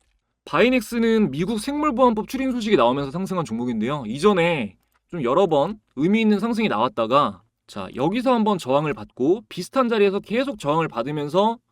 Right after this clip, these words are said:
미니박스권을 형성했다가, 자, 이 자리에서 거래 대금이 터지면서 다음 날 또 갭상승으로 돌파를 했죠. 자, 이 돌파가 굉장히 의미 있는 자리였습니다.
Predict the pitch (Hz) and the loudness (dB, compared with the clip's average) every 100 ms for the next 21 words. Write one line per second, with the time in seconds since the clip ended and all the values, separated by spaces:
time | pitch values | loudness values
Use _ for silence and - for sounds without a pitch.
0 | _ _ 139 180 240 226 - - 247 185 | _ _ -2 0 0 -4 -6 0 2 2
1 | 214 208 208 214 - - 143 107 - _ | 2 2 0 0 2 4 4 2 -10 _
2 | _ _ - 113 147 196 277 269 247 220 | _ _ -12 -10 -6 8 8 8 4 -2
3 | 214 214 202 - 151 202 202 185 190 - | 2 2 2 0 4 6 4 2 -4 -4
4 | 262 247 208 196 233 247 _ _ _ _ | -4 -2 -2 0 0 -2 _ _ _ _
5 | - 151 220 254 247 208 - 151 220 214 | -4 2 4 4 2 2 -4 -4 -2 0
6 | 208 185 143 131 - 185 127 104 - - | 2 0 0 -4 -2 0 0 -4 -12 -20
7 | _ _ _ - 123 - 165 262 160 196 | _ _ _ -14 -12 -6 -2 -2 -2 -6
8 | 208 240 139 139 123 - 160 220 285 277 | -2 2 6 8 6 0 -4 2 4 6
9 | 151 156 214 208 190 107 117 117 113 - | 4 2 4 4 2 -2 -4 -4 -8 -12
10 | 92 | -14